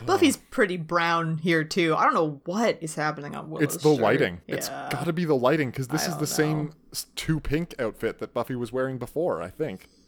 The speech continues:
Speaker 2: No, it's not.
Speaker 1: Oh, isn't it?
Speaker 2: That was short
Speaker 1: Oh, it's got
Speaker 2: sleeves.
Speaker 1: different sleeves, yeah.
Speaker 2: Buffy
Speaker 1: Never mind.
Speaker 2: wears so many outfits this episode.
Speaker 1: Just changing
Speaker 2: Like,
Speaker 1: it up.
Speaker 2: uh, it's just an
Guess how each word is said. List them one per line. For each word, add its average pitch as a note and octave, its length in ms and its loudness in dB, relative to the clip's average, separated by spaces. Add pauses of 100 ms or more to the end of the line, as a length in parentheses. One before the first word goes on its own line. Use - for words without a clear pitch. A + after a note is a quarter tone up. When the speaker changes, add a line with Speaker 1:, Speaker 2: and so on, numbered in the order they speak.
(140)
Speaker 2:
No, E3 200 2
it's D#3 160 -4
not. C#3+ 260 -10 (240)
Speaker 1:
Oh, A#2+ 100 0
isn't G2 160 -4
it? G#3 140 -4 (240)
Speaker 2:
That F3+ 180 2
was F3+ 80 -2
short D#3 180 6
Speaker 1:
Oh, F3 60 10
it's D3+ 120 6
got D3 80 8
Speaker 2:
sleeves. C#3 80 2
Speaker 1:
different D3 240 0
sleeves, C3+ 300 -2
yeah. C3+ 320 -2
Speaker 2:
Buffy G#3+ 280 4
Speaker 1:
Never F4+ 100 6
mind. F#4+ 120 6
Speaker 2:
wears E4+ 140 2
so F#3 640 4
many F#3+ 300 4
outfits D3+ 540 2
this F#3 320 2
episode. G3 720 2
Speaker 1:
Just - 260 -10 (320)
changing B2+ 360 -4
Speaker 2:
Like, D#3+ 180 4
Speaker 1:
it F2+ 160 -6 (100)
up. A2 300 4 (160)
Speaker 2:
uh, C4+ 220 6
it's B3 120 4
just D4+ 140 2
an D#4+ 120 4